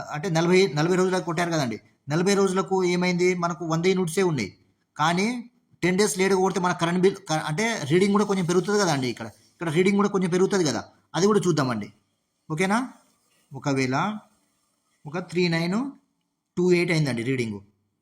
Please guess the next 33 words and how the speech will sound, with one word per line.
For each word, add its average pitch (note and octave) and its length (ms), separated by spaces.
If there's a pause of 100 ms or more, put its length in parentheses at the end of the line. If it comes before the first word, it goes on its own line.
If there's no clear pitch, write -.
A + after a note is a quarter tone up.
(100)
త్రీ E3 100 (100)
నైన్ F#3 140 (120)
టూ F#3 60 (100)
ఎయిట్ E3+ 180
అయింది. G#2+ 220 (500)
ఓకేనా? F3 240 (600)
త్రీ E3 200
నైన్ F#3 180
టూ F3+ 60 (100)
ఎయిట్ E3+ 200
అయితే E3 200
ఇప్పుడు D#3+ 220
క్యాలిక్యులేషన్ D3 400
చేసి C3+ 180
చూద్దామండి. C3 400 (1120)
ఇక్కడ B2+ 200
చూడండి, C#3+ 280 (1300)
అంటే D#3 200 (380)
ఇక్కడ F3+ 200
మీరు D#3+ 160
చూడొచ్చు G3 340 (720)
నూట G3 320 (140)
ఇరవై G3 180
ఎనిమిది F#3 260
యూనిట్లు F#3+ 280
అయినాయండి. A2 340 (280)
నూట F3 160 (160)
ఇరవై F3 220
ఎనిమిది E3+ 260
యూనిట్లు D#3+ 260
ఎన్ని E3+ 140
రోజులకు? G3 340 (500)
నలభై F3+ 220